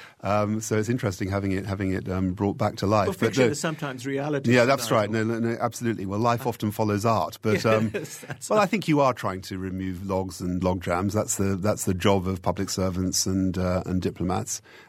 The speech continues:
Speaker 1: Um, and that's ultimately what negotiations are about. I mean,
Speaker 2: Yes.
Speaker 1: every negotiation has its, has one or more, um, log jams, and it's our job to try to, uh, to remove them,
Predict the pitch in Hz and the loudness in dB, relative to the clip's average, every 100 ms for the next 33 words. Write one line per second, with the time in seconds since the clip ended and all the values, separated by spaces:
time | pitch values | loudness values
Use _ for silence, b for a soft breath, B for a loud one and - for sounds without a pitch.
0 | B 98 101 107 113 113 110 113 110 113 | B 0 2 4 4 4 2 2 0 2
1 | 117 120 120 110 135 139 87 85 82 80 | 2 2 2 2 2 0 -2 -4 -6 -4
2 | 85 87 - 87 90 92 107 101 110 107 | -4 -4 -4 -4 -2 -2 -2 -2 0 2
3 | 92 90 92 - 92 90 90 90 90 92 | 2 2 0 0 0 0 0 0 0 0
4 | 92 - 92 92 101 95 95 95 92 87 | -2 -2 -2 2 2 4 4 2 0 -4
5 | - 90 92 87 107 98 - 90 98 104 | -8 -4 -4 -2 0 0 0 -2 0 -2
6 | - B B 101 107 107 104 104 107 98 | -6 B B -2 2 2 2 0 -2 -2
7 | 110 107 107 104 104 104 - B B - | 0 0 0 0 2 0 -4 B B -2
8 | 107 101 110 92 90 101 | 0 2 2 0 -8 -10